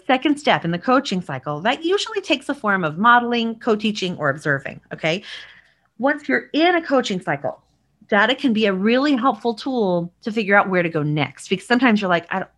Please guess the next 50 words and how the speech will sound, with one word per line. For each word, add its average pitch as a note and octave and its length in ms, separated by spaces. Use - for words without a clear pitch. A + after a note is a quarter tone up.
what F#3 140
do F#3+ 60
we F#3+ 80
need E3 120
to D#3+ 80
do D3 140
next? D3+ 300
I D#3+ 80
don't C#3 180
know. C3+ 320
What F#3+ 120
do G#3+ 80
I F#3+ 100
need E3+ 180
to C3 100
look G3+ 220
for C#3+ 160
here?" - 320
So B3 260
the G3 140
best C4+ 320
thing C4 180
that G#3+ 100
I G#3 120
have G#3+ 140
found C3 480
is F3+ 260
to - 120
make A3 220
sure A#3+ 300
that G#3+ 160
teachers A#3 340
know F#3+ 240
exactly E3 760
what A#3 240
you're C4+ 120
looking C#4+ 360
for F3 200
when E3 160
you're D#3 120
doing G3 280
that A3+ 160
classroom G3+ 380
work. - 240
Let's G#3+ 200
say D4 60
you're, C4 180
you're G#3+ 240
observing, E3+ 640
okay? D#3+ 360